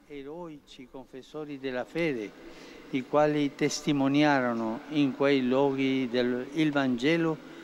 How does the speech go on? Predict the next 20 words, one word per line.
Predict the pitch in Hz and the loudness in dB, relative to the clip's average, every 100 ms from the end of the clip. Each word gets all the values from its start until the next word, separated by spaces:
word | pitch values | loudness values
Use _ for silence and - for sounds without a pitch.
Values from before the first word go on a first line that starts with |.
| - - | -18 -6
tra | 147 143 - | 0 0 2
ostilità | 180 208 - 180 156 143 - 190 190 | 0 0 -2 -2 -2 -2 2 2 2
e | 156 | -4
persecuzioni. | 135 156 156 143 - 151 - 147 - - 135 107 101 98 95 - - - - - - - - - - | -2 -2 -2 -2 -2 -2 -2 -6 -4 0 2 2 -4 -10 -14 -18 -20 -20 -20 -20 -20 -20 -20 -20 -4
Essi | 160 151 165 | -2 2 2
aiutino | 151 170 160 160 147 | 4 4 2 2 4
l'Europa | 135 131 127 143 143 147 147 | 4 6 6 6 4 0 0
a | - 135 | -4 -2
testimoniare | 147 139 - 147 139 143 156 139 127 | 0 0 2 2 4 4 4 4 2
anche | 127 120 139 | 0 0 4
oggi, | 147 143 127 123 - - - - - - - | 4 4 0 -2 -4 -16 -16 -18 -18 -18 0
non | 180 175 | 2 4
tanto | 185 185 165 | 4 4 4
a | 139 | 2
parole, | 135 127 143 139 123 | 4 2 4 4 2
ma | 123 | 0
soprattutto | 127 - 139 139 131 160 156 143 | -2 -4 -2 -2 -2 -8 -2 -2
con | 131 123 | 0 -2
i | |
fatti, | 120 - 143 - 135 | -2 0 0 0 -4